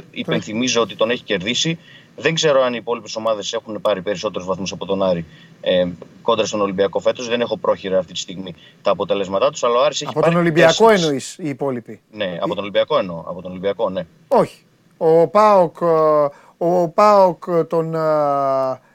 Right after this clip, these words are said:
Speaker 2: ε, ο παοκ, τε-, το ίδιο. Ο παοκ μία νίκη, ο παοκ στην κανονική περίοδο. Ο παοκ
Speaker 1: Τέσσερις
Speaker 2: τον
Speaker 1: ώρες.
Speaker 2: κέρδισε στο Καραϊσκάκης και ισοπαλία στην, ε, Τούμπα.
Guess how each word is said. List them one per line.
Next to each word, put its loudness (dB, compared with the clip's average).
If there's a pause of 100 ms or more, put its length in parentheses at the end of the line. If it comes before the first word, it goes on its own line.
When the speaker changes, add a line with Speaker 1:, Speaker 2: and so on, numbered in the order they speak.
(240)
Speaker 2:
ε, -2
ο -4
παοκ, 2 (140)
τε-, 4
το 4
ίδιο. 0 (180)
Ο -6
παοκ 4
μία 0
νίκη, 0
ο 4
παοκ 6 (240)
στην -10
κανονική 0
περίοδο. 2 (360)
Ο -4
παοκ 4
Speaker 1:
Τέσσερις 2
Speaker 2:
τον 2
Speaker 1:
ώρες. 4
Speaker 2:
κέρδισε 2
στο 4
Καραϊσκάκης 2 (500)
και 2
ισοπαλία 4
στην, -2
ε, 0
Τούμπα. -4